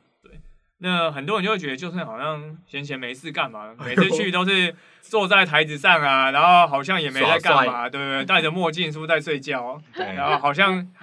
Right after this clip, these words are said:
Speaker 1: 还会偶尔看到滑手机，对啊。然后我有时候遇到一些可能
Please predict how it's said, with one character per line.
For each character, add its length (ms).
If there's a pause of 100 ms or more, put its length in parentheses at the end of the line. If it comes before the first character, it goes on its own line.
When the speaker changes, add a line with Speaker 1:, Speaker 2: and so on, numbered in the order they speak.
(240)
Speaker 1:
还 120
会 220
偶 240
尔 80
看 140
到 160
滑 200
手 240
机， 280
对 200
啊。 180
然 120
后 340 (500)
我 220
有 140
时 80
候 80
遇 100
到 200
一 40
些 340
可 120
能 400